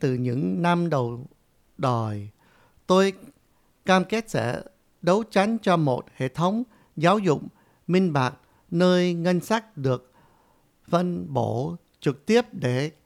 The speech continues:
cải thiện chất lượng giảng dạy và cơ sở vật chất. Tầm nhìn của tôi tập trung vào việc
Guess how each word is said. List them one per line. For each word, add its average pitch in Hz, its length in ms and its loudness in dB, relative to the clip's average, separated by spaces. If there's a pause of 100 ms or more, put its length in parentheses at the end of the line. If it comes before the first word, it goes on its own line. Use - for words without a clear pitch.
(300)
cải 156 180 2
thiện 151 280 -2 (200)
chất 226 240 0
lượng 143 180 2 (400)
giảng 143 400 0
dạy 147 240 -2 (180)
và 131 220 -2
cơ 185 320 0
sở 139 400 -2 (180)
vật 139 200 -6
chất. 196 220 -2 (1040)
Tầm 156 300 6
nhìn 139 380 2
của 120 380 -4 (100)
tôi 170 480 4 (200)
tập - 260 2
trung 170 280 2
vào 139 200 2
việc 131 320 -2